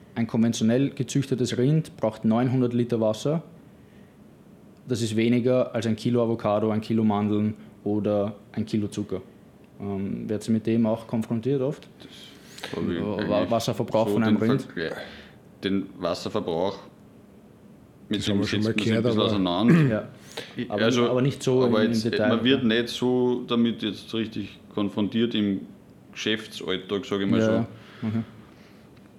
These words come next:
Speaker 1: Wisst ihr, was ein, ein, ein Rind circa in Österreich braucht, Weiderind an Wasser? Aber wird eh so bei den neunhundert Liter sein, nehme ich an.
Speaker 3: Das wird schon hinkommen, aber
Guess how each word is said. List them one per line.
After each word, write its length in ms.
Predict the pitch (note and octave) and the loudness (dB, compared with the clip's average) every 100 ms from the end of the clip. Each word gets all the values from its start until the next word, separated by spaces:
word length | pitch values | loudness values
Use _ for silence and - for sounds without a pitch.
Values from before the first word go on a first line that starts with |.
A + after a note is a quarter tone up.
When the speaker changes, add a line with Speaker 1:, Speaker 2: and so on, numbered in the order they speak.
| - - - - - | -20 -20 -20 -20 -4
Speaker 1:
Wisst 240 | B2+ - | -4 0
ihr, 140 | C3 B2 | 2 2
was 160 | A#2+ | 2
ein, 140 | A#2 A2+ | 2 2
ein, 300 | A#2 A2+ - | 2 0 -2
ein 140 | A2+ A2 | 0 0
Rind 320 | A#2 A#2 A#2 | 2 0 0
circa 220 | A#2+ A#2+ | -2 0
in 60 | A#2 | 0
Österreich 280 | A2+ - A#2 | -2 -4 -6
braucht, 240 | - A2+ A2+ | -4 -4 -2
Weiderind 400 | G#2 G#2+ A2+ A2+ | -2 0 0 0
an 100 | A2 | 0
Wasser? 340 | G#2 G#2 B2 B2 - | 0 -2 -6 -6 -14
Aber 260 | - G2 G2 | -10 -8 -4
wird 180 | G#2 - | -6 -4
eh 80 | G#2+ | -4
so 140 | A2 - | -4 -4
bei 120 | G2 | -4
den 140 | G2+ | -4
neunhundert 340 | G2+ G2+ G#2+ G#2 | -2 -2 -2 -2
Liter 240 | G#2+ - | -4 -4
sein, 220 | G#2 G2+ | -4 -4
nehme 140 | G2+ G2+ | -4 -4
ich 120 | G2+ | -4
an. 120 | A2+ - - - - - - - - - - - - - - - - - - | -6 -8 -18 -20 -20 -20 -20 -20 -20 -20 -20 -20 -20 -20 -20 -18 -16 -18 -10
Speaker 3:
Das 160 | G2 F2 | -6 -4
wird 160 | G2 | -2
schon 100 | G#2 | -2
hinkommen, 440 | F#2+ G2 - G#2 G2 | 0 0 0 0 2
aber 500 | F#2 F#2 F2+ F2+ | 2 0 0 -2